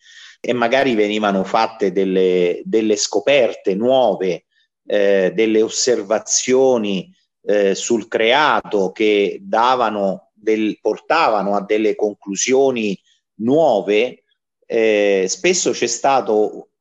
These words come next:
un attacco contro di loro in nome della fede. E sto pensando quando Galileo Galilei diceva: "Beh, veramente è la Terra che gira intorno al Sole e non il Sole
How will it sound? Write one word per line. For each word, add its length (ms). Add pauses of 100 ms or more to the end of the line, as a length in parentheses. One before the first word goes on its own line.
un 160
attacco 840
contro 560
di 160
loro 680
in 200
nome 720
della 300
fede. 500 (340)
E 100
sto 280
pensando 720
quando 560
Galileo 600
Galilei 680
diceva: 720 (560)
"Beh, 460
veramente 840
è 240
la 140
Terra 540
che 200
gira 380
intorno 500
al 120
Sole 640
e 160
non 280
il 120
Sole 600